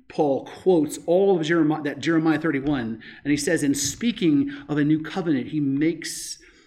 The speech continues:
the first one obsolete, and what is becoming obsolete and growing old is ready to vanish away." Christ is taking the old symbols of the Passover supper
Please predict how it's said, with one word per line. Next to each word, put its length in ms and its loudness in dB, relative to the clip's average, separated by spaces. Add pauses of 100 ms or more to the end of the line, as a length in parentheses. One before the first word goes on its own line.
the 100 -8
first 400 -6
one 120 -2
obsolete, 840 -10 (960)
and 120 -6
what 140 -4
is 80 -8
becoming 560 -2
obsolete 680 -10 (140)
and 160 -6
growing 320 -4
old 300 -8
is 260 -12 (280)
ready 200 -6
to 80 -8
vanish 460 -10
away." 420 -16 (760)
Christ 340 -6
is 160 -2
taking 720 -6 (180)
the 280 -6
old 540 0
symbols 580 2
of 80 -4
the 40 -6
Passover 600 0
supper 500 -2